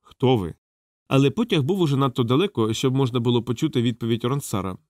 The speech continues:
якщо той справді дав якусь відповідь. Мішкін і робот спостерігали, як потяг зникає з поля зору. Потім Мішкін сказав: «У мене після цього всього якесь кумедне відчуття».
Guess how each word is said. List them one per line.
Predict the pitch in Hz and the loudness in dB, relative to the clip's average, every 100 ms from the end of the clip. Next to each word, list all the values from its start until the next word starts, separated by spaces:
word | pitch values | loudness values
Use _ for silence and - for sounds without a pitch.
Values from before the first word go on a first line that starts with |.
| _ | _
якщо | 117 - - | -6 -6 -4
той | 123 | -6
справді | - 107 92 | -4 -6 -4
дав | 104 101 | -4 -4
якусь | 101 113 - | -4 -6 -6
відповідь. | 98 - 95 90 _ _ _ _ _ - | -8 -8 -10 -10 _ _ _ _ _ -4
Мішкін | 131 123 120 110 | 0 0 -2 -2
і | 131 | 0
робот | 123 113 | 0 0
спостерігали, | - 117 - 113 127 175 117 | -2 -6 -4 -4 0 0 0
як | 120 117 | -2 -2
потяг | 131 123 107 | -6 -4 -4
зникає | 123 117 170 123 | -4 -2 -2 -2
з | |
поля | - 123 120 | -2 -2 -2
зору. | 110 101 107 _ _ _ - | -4 -8 -10 _ _ _ -6
Потім | 123 127 | -2 0
Мішкін | 123 - 120 | -2 -2 -6
сказав: | 113 139 117 92 - _ _ _ _ _ - | -6 -4 -4 -6 -10 _ _ _ _ _ -4
«У | |
мене | 120 147 101 | 0 0 -2
після | - 110 110 | -4 -6 -4
цього | - 113 | -2 -2
всього | 131 - 120 | -2 -2 0
якесь | 123 98 113 | 0 0 -4
кумедне | - 117 113 104 107 | -2 -2 0 0 -4
відчуття». | 110 - 123 - 85 | -4 -6 -8 -12 -14